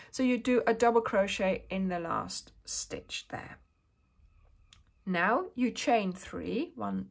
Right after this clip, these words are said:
two, and three. You turn,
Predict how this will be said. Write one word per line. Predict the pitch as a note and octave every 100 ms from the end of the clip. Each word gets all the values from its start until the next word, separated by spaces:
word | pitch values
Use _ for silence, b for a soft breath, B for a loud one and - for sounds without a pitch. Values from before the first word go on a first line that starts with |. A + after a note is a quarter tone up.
| _
two, | - G3 F#2 -
and | - F#3+
three. | - - F#3 F#3+ D#4 _ _ _
You | B3+ C4
turn, | - - F#3+ E3+ A3+